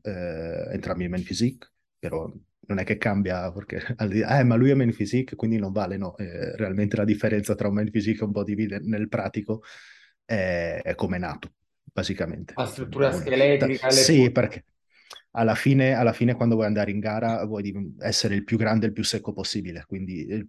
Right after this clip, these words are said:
Speaker 1: più grande e più secco si usa molto in Spagna, il più grande e definito possibile, no? Il più grosso e definito possibile, quindi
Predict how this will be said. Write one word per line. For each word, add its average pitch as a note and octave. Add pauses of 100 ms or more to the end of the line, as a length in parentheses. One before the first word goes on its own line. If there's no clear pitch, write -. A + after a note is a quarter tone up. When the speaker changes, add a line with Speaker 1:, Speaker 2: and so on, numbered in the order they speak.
(120)
Speaker 1:
più C3+
grande C#3
e G2
più -
secco -
si B2+
usa A2+
molto G#2+
in B2
Spagna, F#2+
il F2+
più A#2
grande C3
e -
definito A#2+
possibile, G#2
no? G2
Il B2
più A2+
grosso A#2+
e -
definito G2+
possibile, F2
quindi F2+